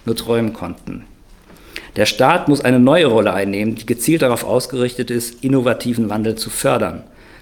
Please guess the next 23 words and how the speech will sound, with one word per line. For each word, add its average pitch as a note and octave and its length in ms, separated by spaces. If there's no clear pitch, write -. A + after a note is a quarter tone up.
Das - 140
bedeutet C3 540
heute C#3 240
insbesondere, C3 640
dass A#2+ 180
konjunkturelle C3 640
Krisen, A#2 600
die A2+ 80
zur B2 140
Entwertung C#3 520
von A#2+ 180
Kapitalvermögen G#2 1200
auch F2 140
beitragen, G#2+ 760
zugelassen C3+ 760
und A#2 220
sozial B2 540
begleitet A2+ 560
werden. - 320
Es - 140
erfordert C#3 420
jedoch A2+ 300
auch, F3 380